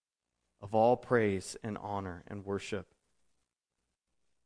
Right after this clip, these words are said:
Because he's worthy of everything we can bring to him and so much more.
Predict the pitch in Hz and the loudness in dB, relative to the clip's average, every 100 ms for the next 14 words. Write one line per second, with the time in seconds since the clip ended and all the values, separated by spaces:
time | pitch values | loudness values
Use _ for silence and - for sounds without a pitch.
0 | _ _ _ _ _ _ _ _ _ _ | _ _ _ _ _ _ _ _ _ _
1 | _ _ 123 - 143 139 139 107 - - | _ _ -8 -2 4 6 6 6 0 -12
2 | - 131 113 120 123 120 113 117 123 131 | -2 0 0 4 4 6 4 4 2 0
3 | 117 113 117 101 110 110 123 110 107 - | -2 -2 -2 2 0 0 -2 0 -2 0
4 | 117 113 107 - 113 117 113 101 | 0 2 -2 -4 -2 2 2 0